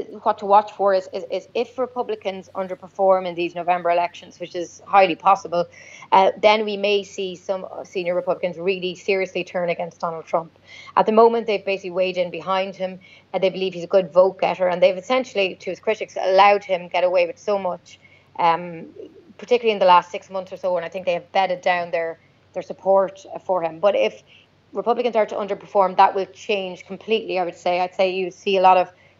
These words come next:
Republicans then speaking out more forcibly, not backing Donald Trump on some of his policies, et cetera.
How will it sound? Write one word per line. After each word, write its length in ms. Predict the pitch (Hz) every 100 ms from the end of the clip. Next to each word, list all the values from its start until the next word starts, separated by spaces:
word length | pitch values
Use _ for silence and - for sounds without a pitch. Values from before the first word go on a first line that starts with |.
| -
Republicans 540 | 180 190 190 190 175
then 320 | 202 180 180
speaking 340 | - 196 - 175
out 280 | 185 190 -
more 140 | 180
forcibly, 480 | 175 180 180 160 180
not 240 | 190 202
backing 340 | 202 190 185 170 _ _ _ _
Donald 280 | 185 175 165
Trump 240 | 190 -
on 100 | 170
some 140 | 175
of 80 | 170
his 100 | 165
policies, 460 | - 175 165 - 165
et 100 | 170
cetera. 400 | 185 185 -